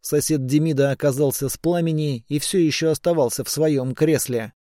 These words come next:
Если мы их засечем, то и они нас. Увидев носитель наемников, они тут же поймут, что мы пришли по их душе и попытаются сбежать. Не попытаются и не сбегут,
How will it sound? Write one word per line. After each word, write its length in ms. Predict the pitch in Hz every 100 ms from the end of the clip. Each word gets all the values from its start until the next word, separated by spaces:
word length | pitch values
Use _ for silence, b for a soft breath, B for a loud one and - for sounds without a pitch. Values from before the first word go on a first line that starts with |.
| _ _
Если 380 | 120 180 - 175
мы 240 | 180 226
их 180 | 202 123
засечем, 580 | 113 135 147 131 139 123 -
то 100 | 185
и 120 | 214
они 320 | 175 170 202
нас. 420 | 160 117 - - _
Увидев 440 | - 143 214 190 -
носитель 500 | 180 151 208 190 180
наемников, 720 | 175 170 202 180 165 151 -
они 220 | 165 180
тут 220 | 156 185
же 120 | 151 156
поймут, 460 | 160 160 190 160
что 180 | - 131
мы 160 | 143 147
пришли 400 | 139 139 151 151
по 180 | 147
их 220 | 143 135 143
душе 440 | 156 165 156 135
и 180 | 107 131
попытаются 720 | 151 - 151 165 156 - 160
сбежать. 640 | 135 156 151 147 101 - - _ _
Не 200 | 143 175
попытаются 1120 | 175 196 - 196 - 208 160 123 - 135 120 - _ -
и 160 | 226
не 180 | 254 240
сбегут, 720 | 208 208 226 127 131 104 -